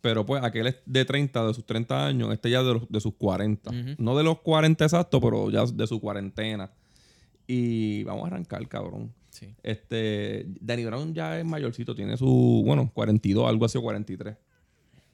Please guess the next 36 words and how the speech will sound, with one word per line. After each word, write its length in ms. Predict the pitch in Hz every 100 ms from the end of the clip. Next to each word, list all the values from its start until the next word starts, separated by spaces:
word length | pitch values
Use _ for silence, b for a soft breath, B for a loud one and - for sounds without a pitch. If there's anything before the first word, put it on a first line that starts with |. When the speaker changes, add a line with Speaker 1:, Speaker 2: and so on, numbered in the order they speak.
| _ -
Speaker 1:
Este, 440 | 113 110 123 110
la 120 | 110 110
primera 320 | 110 110 123
canción 300 | 135 135 135
se 100 | 135
llama 640 | 127 131 127 123 117 117 -
Cuarenta. 800 | 113 101 104 127 135 - 107 b b b b b -
Esta 220 | 113 131
canción, 420 | 139 - 151 117
yo, 100 | 117
yo, 200 | 110 117 120
yo 120 | 117
digo 160 | 135 139
que 80 |
la 80 | 113
portada 380 | 107 107 104 107
del 200 | 117 127
disco 420 | 135 131 - 104 - b b _
tiene 240 | 113 107
los 140 | 120 123
mismos, 460 | 127 131 131 123
¿cómo 200 | 120 117
se 80 | 131
dice? 220 | 135 135
La, 140 | 123 104
la 120 | 107
cuenta 260 | 110 107
esa 120 | 120 135
que 100 | 127
tiene 220 | 131 131
los, 420 | 123 117 110 107
los 140 | 113
colores 380 | - 110 107 117
de 80 | 127
la 100 | 123
foto. 400 | - 110 107 104